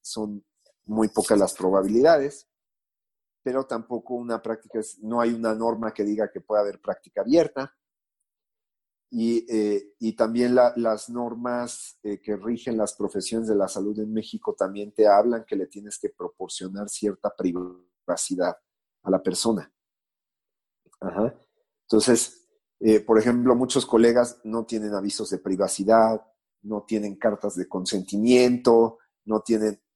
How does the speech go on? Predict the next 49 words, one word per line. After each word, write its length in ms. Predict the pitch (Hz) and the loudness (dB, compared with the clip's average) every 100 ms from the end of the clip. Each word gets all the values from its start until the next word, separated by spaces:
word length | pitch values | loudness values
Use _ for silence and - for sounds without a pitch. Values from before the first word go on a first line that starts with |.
| _ | _
ajá, 340 | 104 110 160 185 | -8 -2 -2 -2
o 40 | 127 | 2
sea, 140 | 151 | 4
eso 160 | 156 170 | 4 4
yo 180 | 170 | 4
lo 120 | 170 151 | 4 2
he 20 | |
visto. 400 | 156 - 92 - _ _ _ 113 | -2 -8 -14 -16 _ _ _ -2
Yo 80 | 147 | 0
lo 80 | 170 | 0
he 40 | |
visto 220 | 156 175 | -2 -2
y 60 | 156 | -2
es 140 | 143 | -4
una 180 | 147 127 | -4 -4
realidad. 400 | 113 104 107 104 | -2 -2 -2 -4
Yo 140 | 113 113 | -6 -6
puedo 220 | 147 139 | -2 -2
hacerte 280 | 139 127 135 | -4 -10 -8
una 120 | 117 | -10
encuesta 360 | 107 123 123 | -4 -4 -2
y 60 | 135 | -4
te 100 | 110 | -6
puedo 440 | - 117 117 101 _ _ _ _ _ | -8 -4 -4 -4 _ _ _ _ _
garantizar 540 | 113 107 104 104 123 127 | -4 -4 -6 0 0 2
que 80 | 120 | -2
noventa 280 | 101 101 | -6 -4
y 60 | 104 | -6
cinco 260 | - 127 - | -4 -8 -2
por 140 | 101 | -2
ciento 240 | 113 117 | -2 0
de 60 | 104 | 2
la 80 | 90 | 2
gente 400 | 131 139 185 - _ _ - | 0 -2 -2 -4 _ _ -4
no 160 | 113 120 | 4 6
da 140 | 123 | 6
un 160 | 120 120 | 4 0
aviso 320 | 113 110 117 | 0 0 0
de 80 | 98 | 0
privacidad. 720 | - 92 90 - 87 104 - _ _ _ _ _ _ _ _ _ _ 107 | 0 -4 -4 -4 -2 -2 -2 _ _ _ _ _ _ _ _ _ _ -14
Entonces, 460 | 101 131 131 120 | -2 0 2 0
si 160 | 226 - | 0 0
tú 120 | 190 | 2
no 120 | 202 | 6
das 180 | 180 170 | 4 2
un 80 | 170 | 0
aviso 240 | 151 160 | 2 4
de 80 | 139 | 2
privacidad 540 | 123 120 117 127 131 | 2 0 0 2 0